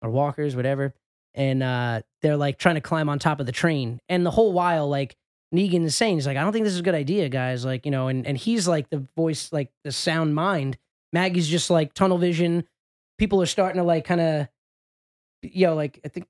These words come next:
yeah, I think Negan's right. Like, maybe we should, 'cause he's like, "We, you know, we shouldn't be down here. Those sounds, that's like a storm. This thing, you could see the line. It's gonna flood." Like, so he's, like, actively looking and being aware of things. And then, like, but Maggie's being, just being a bitch, you know? And, uh, so they, they,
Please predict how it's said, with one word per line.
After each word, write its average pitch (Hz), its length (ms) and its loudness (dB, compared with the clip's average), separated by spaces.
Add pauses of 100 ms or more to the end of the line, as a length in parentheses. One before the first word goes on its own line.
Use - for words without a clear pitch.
yeah, 170 140 -2
I - 20 -6
think 185 180 -10
Negan's 151 280 -2
right. 170 180 4
Like, 135 120 -2
maybe 160 180 0
we 160 100 2
should, 170 220 0
'cause 156 100 0
he's 160 160 2
like, 151 160 0
"We, 151 140 -4
you 160 80 0
know, 147 100 -2
we 143 120 -2
shouldn't 185 200 -2
be 165 80 -2
down 185 200 0
here. 180 280 0
Those 156 180 0
sounds, 170 300 0
that's 156 160 -2
like 139 140 -4
a 139 40 -4
storm. 190 360 2
This 160 100 0
thing, 165 260 0
you 156 80 -6
could 156 140 -2
see 180 140 -4
the 151 100 0
line. 180 480 0 (240)
It's - 140 -4
gonna 147 160 2
flood." 196 500 2
Like, 156 220 0 (500)
so 202 100 4
he's, 233 220 4
like, 202 380 2
actively 196 460 2
looking 180 520 2
and 160 160 2
being 170 180 4
aware 160 260 2
of 156 80 -4
things. 143 340 0
And 143 80 0
then, 143 100 0
like, 139 160 -2
but 143 120 -6
Maggie's 151 640 0 (100)
being, 143 240 0
just 131 220 -8
being 143 180 -4
a 170 60 -4
bitch, - 460 -2 (500)
you 139 80 0
know? 123 240 -2
And, 135 280 0
uh, 131 340 -2
so 160 140 2
they, 151 160 2
they, 143 240 -2